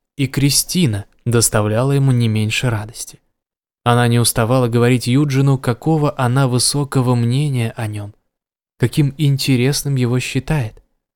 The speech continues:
"Вы такой большой, такой умный", говорила она ему, как-то крепко сжав его руки и ласково заглядывая в глаза. "И мне нравится, как вы причёсываетесь.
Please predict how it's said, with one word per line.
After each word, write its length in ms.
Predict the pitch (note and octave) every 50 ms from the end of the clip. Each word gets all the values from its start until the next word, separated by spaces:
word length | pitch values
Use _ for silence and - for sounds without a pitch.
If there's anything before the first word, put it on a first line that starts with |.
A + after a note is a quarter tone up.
| _ _ _ _ _ _ _ _ _ _ _ _ _ _ -
"Вы 160 | B2 A#2+ C#3
такой 260 | - C#3 C#3 D3+ D3 C3+
большой, 680 | B2+ C3+ C3+ C#3 C3 - - - - D3 D3+ C3+ - _ _ _ _ _ _ _ _ -
такой 340 | - - - E3 E3 - - -
умный", 520 | - F#3 G3+ F#3+ C#3 A#2+ A#2 A2+ G#2+ - - _ _ _ _ _ _ _ _ -
говорила 400 | A#2+ A#2 A2+ A2+ A2+ A2 G#2+ A2
она 140 | A2 A2 A2
ему, 240 | A2 G#2+ B2 C#3+ D3
как-то 300 | - B2+ A#2 - - D3
крепко 460 | - - C#3 C#3 D3 - - - C3+
сжав 320 | A#2+ A2 A2+ C3 C3 - -
его 200 | - A#2+ A#2 A#2
руки 360 | C#3+ D#3+ D3+ - D3 C#3 C#3 - - _ _
и 80 | - C3
ласково 480 | A#2 B2 C3+ D3 - - - C3+ C3+
заглядывая 560 | B2 B2+ A#2+ A#2 A#2 A#2 A#2+ C3 A#2+ B2 B2 A#2
в 60 | A#2+
глаза. 420 | B2+ A#2+ A#2+ A2+ A2+ A2 A2 - _ _ _ _ _ _ _ _ _ _ _ _ _ _ _ _ -
"И 100 | C#3+ C3
мне 160 | B2+ C#3+ E3+
нравится, 460 | F3 F#3 E3+ D#3 D#3+ E3+ - - F3
как 220 | - C#3 C3 -
вы 240 | C3 D3 D#3 D3 - -
причёсываетесь. 920 | - D#3+ F3 - - - C3+ A#2+ - - C3+ B2 B2 A#2+ - - - -